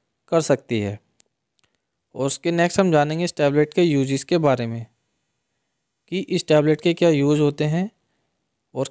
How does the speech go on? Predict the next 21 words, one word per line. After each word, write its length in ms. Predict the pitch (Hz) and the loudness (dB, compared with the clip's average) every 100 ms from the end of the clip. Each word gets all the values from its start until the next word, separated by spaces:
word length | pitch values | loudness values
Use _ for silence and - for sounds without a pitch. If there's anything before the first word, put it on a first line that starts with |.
| - | -4
किस 160 | 151 | -2
किस 200 | - 170 | 2 0
कंडीशन 460 | - 151 143 143 156 | 2 0 0 -2 -2
में 140 | 160 | -2
हम 100 | 165 | -2
इस 140 | 165 - | -2 0
टेबलेट 320 | 139 143 143 | 0 2 2
को 100 | 160 | 2
यूज़ 360 | 131 131 143 | 2 2 0
कर 120 | - 139 | 0 -2
सकते 320 | 143 - 147 | -2 -6 -6
हैं 260 | 151 175 | -2 0
या 80 | 170 | 0
किस 260 | 165 147 - | 0 -4 -4
किस 200 | 160 156 | -4 -4
बीमारी 520 | 143 135 131 131 147 | -2 0 2 2 0
में, 240 | 160 170 | 0 -2
डिजीज़ 360 | 151 131 131 131 | -2 -2 0 0
में 120 | 147 | 0
हम 100 | 143 | 0
इसको 380 | 131 - 202 233 | -2 -2 -2 -4